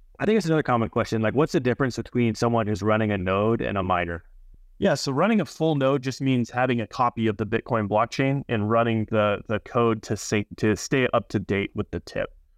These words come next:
Speaker 2: I have a node running on my MacBook. I have a node running on a Raspberry Pi. Luxor runs dozens of nodes around the world to stay up to date with the state of the chain.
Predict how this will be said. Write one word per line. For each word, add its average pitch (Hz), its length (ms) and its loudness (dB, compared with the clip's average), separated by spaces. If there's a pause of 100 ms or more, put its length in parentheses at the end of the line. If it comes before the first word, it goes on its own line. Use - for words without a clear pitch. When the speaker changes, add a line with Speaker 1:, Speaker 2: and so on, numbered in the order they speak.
Speaker 2:
I 107 80 0
have 113 140 2
a 113 40 2
node 113 240 2
running 113 280 2
on 107 100 2
my 104 120 2
MacBook. 139 420 0 (240)
I 104 40 -2
have 104 80 -2
a 104 40 0
node 101 200 0
running 101 240 0
on 101 60 -2
a 98 60 -2
Raspberry 98 360 0
Pi. 120 440 2 (520)
Luxor 117 360 0
runs 104 340 0 (640)
dozens 123 440 2
of 113 120 -2
nodes 117 280 2
around 107 220 2
the 101 80 0
world 113 380 0
to 104 120 -6
stay 113 260 0
up 98 160 0
to 107 60 -4
date 107 360 0
with 104 160 -4
the 110 80 -6
state 113 260 0
of 101 80 2
the 95 80 -4
chain. 110 380 -2